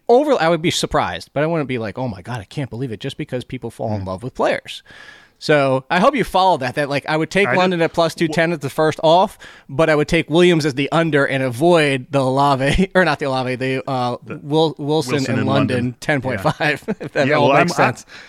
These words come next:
Speaker 2: it, it does make sense. And you know what makes it, like, especially if you, if you are,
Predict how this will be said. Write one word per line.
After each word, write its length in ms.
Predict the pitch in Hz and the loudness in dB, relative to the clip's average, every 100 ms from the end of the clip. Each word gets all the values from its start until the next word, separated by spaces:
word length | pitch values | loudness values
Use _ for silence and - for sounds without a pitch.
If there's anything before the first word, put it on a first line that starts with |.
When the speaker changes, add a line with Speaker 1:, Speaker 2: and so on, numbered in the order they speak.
| - | -14
Speaker 2:
it, 160 | - 170 | -10 -4
it 240 | 165 160 135 | 0 0 0
does 200 | 202 185 | 0 0
make 160 | 123 | -4
sense. 260 | - 120 110 | -2 -4 -2
And 140 | 120 | -2
you 40 | 123 | -2
know 120 | 151 | -4
what 100 | 143 | -4
makes 260 | 135 135 | -6 -10
it, 220 | 127 117 113 | -14 -14 -12
like, 160 | 107 - | -10 -12
especially 500 | 123 123 - 285 240 | -12 -8 -6 0 0
if 100 | - | 0
you, 100 | 147 | -2
if 160 | 131 135 | -4 0
you 180 | 190 | 2
are, 140 | 233 | 4